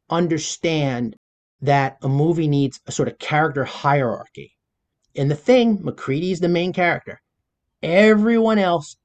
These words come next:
is subordinate to him. He is the leader. This is the guy we're following the story through. Everyone else is gonna have these, their little moments in the movie, but they're all gonna be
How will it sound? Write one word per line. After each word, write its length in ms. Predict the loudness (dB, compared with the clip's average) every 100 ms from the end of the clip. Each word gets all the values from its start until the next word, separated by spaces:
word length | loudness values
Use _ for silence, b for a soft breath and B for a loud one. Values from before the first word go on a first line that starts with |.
| _
is 220 | -4 -4 -2
subordinate 720 | -2 0 0 0 -2 -4 -4
to 80 |
him. 280 | -4 -4 -6 -12 _ _ _
He 240 | -8 -2
is 120 | 0 0
the 80 | -2
leader. 520 | -2 0 0 -2 -6 _ _ _ _
This 180 | -4 -2
is 100 | -2
the 80 | 0
guy 220 | 2 2
we're 140 | 2
following 420 | 2 2 2 0 -2
the 60 |
story 320 | -4 -2 -2
through. 320 | -2 -2 -2 -4 _ _ _ _ _ -6
Everyone 400 | -2 0 -2 -2
else 200 | -4 -6
is 80 | -4
gonna 160 | -4
have 240 | -2 -2 -2
these, 160 | -4 -6 -2
their 160 | 0
little 200 | 0 0
moments 440 | 0 0 0 -2 -2
in 60 |
the 60 | -2
movie, 360 | 0 -2 -4 -10 _ _
but 100 | -4
they're 220 | -4 -4
all 640 | -2 0 2 0 -2 -6 _ _ _ _
gonna 180 | -4 -4
be 460 | -2 -2 -2 -4